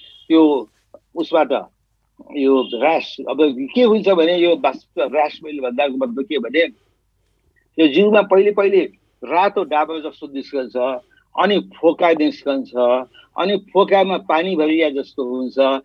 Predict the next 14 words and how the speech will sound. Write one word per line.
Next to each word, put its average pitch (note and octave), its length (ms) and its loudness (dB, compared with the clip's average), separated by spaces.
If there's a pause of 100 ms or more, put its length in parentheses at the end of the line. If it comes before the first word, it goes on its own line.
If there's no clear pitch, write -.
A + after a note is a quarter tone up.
(260)
अनि F#3 140 -2
त्यसपछि F#3+ 480 2
पिप F#3+ 320 -6
जस्तो E3 300 0
चाहिँ E3+ 140 0
नि F3+ 80 0
उभा C3+ 220 0
हुन्छ B2+ 280 -2 (500)
र C3+ 60 4 (100)
पछि G3+ 240 0
त्यो G3+ 160 2
सुकेर G3+ 520 -2
आफै F#3 440 0
निस्कन्छ। A2+ 460 -6